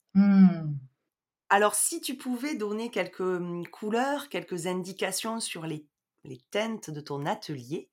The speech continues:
Speaker 2: heu, quelles seraient-elles ? Parce que si tu es là, c'est que tu tisses, tu es une tisseuse avec tes fils à toi et tes couleurs.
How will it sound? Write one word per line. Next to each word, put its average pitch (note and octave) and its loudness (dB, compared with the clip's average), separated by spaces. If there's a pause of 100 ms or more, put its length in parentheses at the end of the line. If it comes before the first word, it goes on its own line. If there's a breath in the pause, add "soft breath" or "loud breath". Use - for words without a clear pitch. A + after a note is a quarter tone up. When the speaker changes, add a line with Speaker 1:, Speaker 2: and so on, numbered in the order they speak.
(640 loud breath)
Speaker 2:
heu, E3 -2
quelles A#3+ 0
seraient-elles ? G#3+ -2
Parce - -6
que - -14 (140)
si G3+ -10
tu F3+ -4
es F3+ 0
là, G#3 2
c'est - -8
que - -10
tu C#3 -14
tisses, - -6 (240)
tu E3 -2
es D#3 -2
une D3 -6
tisseuse F3+ -2 (160)
avec A3+ 0
tes F3+ -8
fils F3 -10
à C#3+ -6
toi D3+ -8
et C#3 -8
tes C3 -12
couleurs. E3+ -6